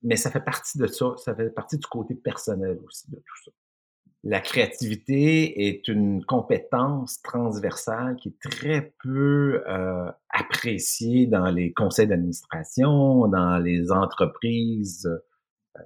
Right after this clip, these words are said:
libérales, parce qu'on est, on n'est pas capable de la contrôler, la créativité. Moi, je crois que le Québec, euh, serait en meilleure santé financière si on avait plus de créatifs dans les conseils d'administration.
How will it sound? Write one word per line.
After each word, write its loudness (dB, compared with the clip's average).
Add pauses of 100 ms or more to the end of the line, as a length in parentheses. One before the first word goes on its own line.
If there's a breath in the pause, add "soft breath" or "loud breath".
libérales, 4
parce -4
qu'on -2
est, -4 (120)
on -8
n'est -6
pas -8
capable -2
de -2
la -12
contrôler, 0
la -2
créativité. -10 (880)
Moi, 4
je -2
crois 0
que -6
le -2
Québec, 0 (200)
euh, -2
serait -4
en 4
meilleure 2
santé -4
financière -4
si -10
on -2
avait 0
plus -4
de 2
créatifs -6 (460)
dans 0
les -2
conseils -4
d'administration. -6